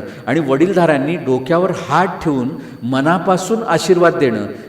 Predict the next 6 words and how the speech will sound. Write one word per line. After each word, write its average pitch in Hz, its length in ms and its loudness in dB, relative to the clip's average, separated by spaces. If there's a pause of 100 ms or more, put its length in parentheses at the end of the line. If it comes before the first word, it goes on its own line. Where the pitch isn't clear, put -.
(140)
या 147 240 4
सर्व 185 460 0
प्रकारामध्ये 131 760 -2 (240)
स्पर्श - 720 -2
महत्त्वाचा 151 640 -2
असतो, - 360 -8